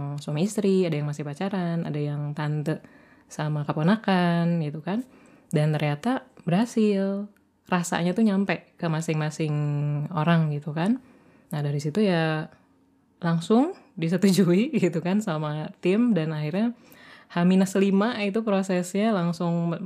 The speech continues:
mempersiapkan segalanya. Kebetulan waktu itu aku lagi di Bali kan, syuting di Jakarta. Jadi dadakan, akhirnya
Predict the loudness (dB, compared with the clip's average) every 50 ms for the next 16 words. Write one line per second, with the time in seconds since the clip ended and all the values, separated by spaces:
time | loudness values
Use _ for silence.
0 | -6 -6 -4 -4 -4 -4 -4 -4 -4 -4 -4 -4 -4 -4 -4 -4 -4 -4 -4 -2
1 | -2 -2 0 0 0 0 0 0 0 -2 -2 -2 -2 0 0 0 0 0 0 0
2 | -2 -2 -4 -4 -4 -4 -4 -2 0 0 0 0 -2 -2 -2 -2 0 0 0 0
3 | 0 2 2 0 0 0 -2 -2 0 0 -2 -4 -6 _ _ _ _ _ _ _
4 | _ -20 -20 _ _ -20 -8 -2 0 2 2 4 2 2 2 0 -2 -4 -6 -6
5 | -8 -10 -10 -10 -10 -12 _ _ -20 _ _ -8 -6 -4 -2 0 0 0 0 0
6 | -2 -2 0 2 2 4 4 4 2 2 2 2 0 -4 -6 -6 -6 -6 -4 -2
7 | -2 0 0 0 0 -2 -4